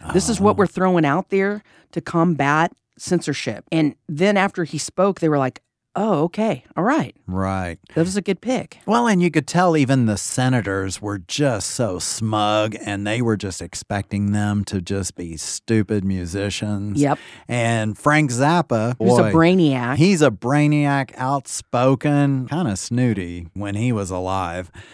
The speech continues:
Speaker 2: But some of the comments he made to them, uh, he said during his hearing,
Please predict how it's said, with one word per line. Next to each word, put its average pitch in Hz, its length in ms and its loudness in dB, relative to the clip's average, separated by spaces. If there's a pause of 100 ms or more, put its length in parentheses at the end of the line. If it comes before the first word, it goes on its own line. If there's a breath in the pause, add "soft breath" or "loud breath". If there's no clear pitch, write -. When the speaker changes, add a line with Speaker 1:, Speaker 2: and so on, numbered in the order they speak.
(300 loud breath)
Speaker 2:
But 131 180 4
some 156 240 4
of 139 60 4
the 123 100 2
comments 139 640 2
he 135 180 2
made 143 440 2
to 190 220 0
them, 196 400 0
uh, 113 360 -2
he 117 200 0
said 123 480 2
during 113 400 4
his 110 260 0
hearing, 117 540 0